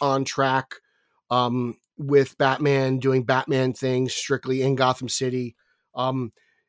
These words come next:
and to be honest, this isn't, like, people wanna call this a solo Batman movie. This is a team-up movie. This is a buddy cop movie. This is Batman and Gordon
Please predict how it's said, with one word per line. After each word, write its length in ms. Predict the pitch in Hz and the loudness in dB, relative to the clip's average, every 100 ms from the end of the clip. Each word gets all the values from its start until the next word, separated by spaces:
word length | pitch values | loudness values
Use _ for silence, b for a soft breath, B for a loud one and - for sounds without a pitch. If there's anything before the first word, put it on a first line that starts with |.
| _ | _
and 200 | 156 160 | 0 0
to 60 | 165 | 0
be 120 | 160 | 2
honest, 260 | 175 196 170 | 4 2 0
this 140 | 190 | -2
isn't, 240 | 208 185 180 | -2 -2 0
like, 160 | 160 | 0
people 240 | - 196 214 | -2 -2 2
wanna 140 | 180 | 0
call 180 | 165 180 | 2 0
this 140 | 180 | 0
a 40 | 151 | -2
solo 300 | - 175 160 | 0 2 4
Batman 360 | 147 180 175 156 | 4 2 2 2
movie. 260 | 151 139 | 2 0
This 240 | 127 190 277 | -2 -2 -2
is 160 | 220 | -4
a 60 | 165 | -6
team-up 440 | - 175 196 175 | -4 2 2 2
movie. 260 | 147 135 131 | 0 0 -2
This 180 | 139 175 | -6 -8
is 40 | |
a 60 | 143 | -6
buddy 180 | 151 | -6
cop 280 | 135 143 160 | -4 -6 -4
movie. 200 | 151 131 | -4 -4
This 220 | 131 151 | -6 -8
is 140 | 180 127 | -10 -8
Batman 400 | 143 147 170 139 | -6 -6 -4 -6
and 100 | 120 | -2
Gordon 400 | 143 143 113 | -2 -2 -6